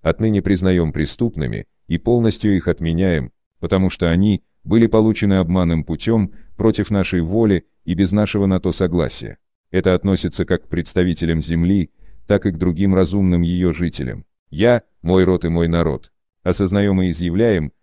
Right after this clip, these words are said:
что всевозможные разрушения на нашей планете и уничтожение народов Земли делаются нашими же руками, но посредством различного рода воздействий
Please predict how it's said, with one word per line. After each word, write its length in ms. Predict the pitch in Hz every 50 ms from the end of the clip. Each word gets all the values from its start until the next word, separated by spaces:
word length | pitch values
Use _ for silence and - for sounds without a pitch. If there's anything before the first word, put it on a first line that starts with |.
| _
что 220 | _ - - 110 95
всевозможные 720 | - - 107 101 101 92 95 110 107 92 95 101 98 95
разрушения 640 | 92 87 80 87 90 - - 95 95 90 87 87 87
на 100 | 87 92
нашей 300 | 90 90 85 - - 82
планете 580 | - 82 85 85 87 104 117 110 - 85 71 - _ - - - - -
и 100 | 82 95
уничтожение 760 | 101 104 101 101 - - - 104 98 101 110 104 98 95 95
народов 420 | 92 95 92 90 92 80 82 80 71
Земли 480 | 69 80 80 80 82 92 104 104 90 - _ _ _ _ -
делаются 500 | - 98 113 110 110 107 104 - - 104
нашими 340 | 101 98 92 - 95 92 92
же 160 | 82 92 90
руками, 540 | 85 87 - - 120 123 113 95 78 - - _ - - - - -
но 160 | - 95 101
посредством 600 | 104 107 101 - 123 123 117 - - 113 113 110
различного 640 | 107 107 107 95 107 110 98 - - 101 95 92 92
рода 220 | 95 90 80 85
воздействий 720 | 80 80 78 - - 98 113 110 90 - - 76 67 -